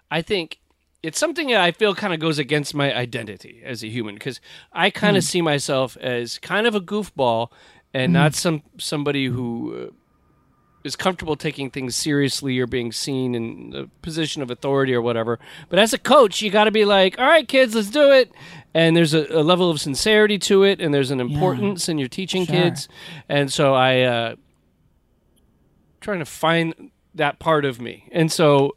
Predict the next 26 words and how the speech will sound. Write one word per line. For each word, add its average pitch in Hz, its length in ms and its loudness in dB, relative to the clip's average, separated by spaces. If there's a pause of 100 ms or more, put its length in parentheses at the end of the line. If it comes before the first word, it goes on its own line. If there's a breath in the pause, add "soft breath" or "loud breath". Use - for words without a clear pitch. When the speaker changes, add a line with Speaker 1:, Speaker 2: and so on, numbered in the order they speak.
(140)
Speaker 1:
I 143 100 0
think, 143 300 -6 (180)
I 160 80 -10
think 147 220 -6
that 143 100 0
made 139 160 0
me 131 80 -2
a 120 60 -2
better 117 180 -2
person 117 320 -8
because 104 400 -8 (320 loud breath)
I - 60 -4
have 127 100 -2
to 139 80 -2
kinda 131 240 0
get 120 140 0
out 117 120 0
of 113 60 -6
my 110 60 -6
comfort 110 400 -8
zone 110 160 -8
a 107 40 -8
bit 104 200 -10 (100)
to - 100 -16
do 110 200 -6
it. - 160 -12